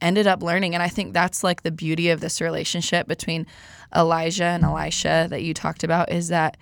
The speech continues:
they spent years together. Years. And I'm, up until, like, that moment, there were so many things. Like, he's like, "Hey, I'm about to leave. What can I do from you?" And he gets real specific, but there is no way to measure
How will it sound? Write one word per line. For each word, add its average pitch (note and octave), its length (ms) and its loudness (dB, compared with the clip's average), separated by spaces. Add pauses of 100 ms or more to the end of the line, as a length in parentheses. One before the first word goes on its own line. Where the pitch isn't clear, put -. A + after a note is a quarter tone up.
(440)
they F3 220 4
spent E3+ 300 0
years E3 460 0
together. G2+ 540 -4 (600)
Years. E3+ 960 2
And E3 200 4
I'm, D#3+ 280 0 (400)
up E3+ 200 6
until, E3+ 320 4
like, E3 200 2
that D#3+ 160 2
moment, E3 340 -2
there E3 120 2
were D#3+ 80 2
so F3 380 4
many F#3 240 4
things. E3+ 680 0
Like, E3+ 120 0
he's F3 220 -2
like, D#3+ 220 -2 (800)
"Hey, G3 260 6
I'm F3 180 0
about F3+ 320 6
to C4+ 100 2
leave. F3 540 0 (300)
What F3+ 300 4
can F#3+ 160 0
I E3+ 80 4
do D#3+ 160 0
from F3+ 220 -2
you?" D#3+ 120 0
And E3 100 -4
he F3 120 -2
gets E3 220 -2
real D#3+ 100 0
specific, - 680 -4
but E3 220 4 (320)
there F#3+ 300 8
is G3+ 140 4
no F3 480 4
way F3 320 -2
to - 180 -2
measure F3 880 2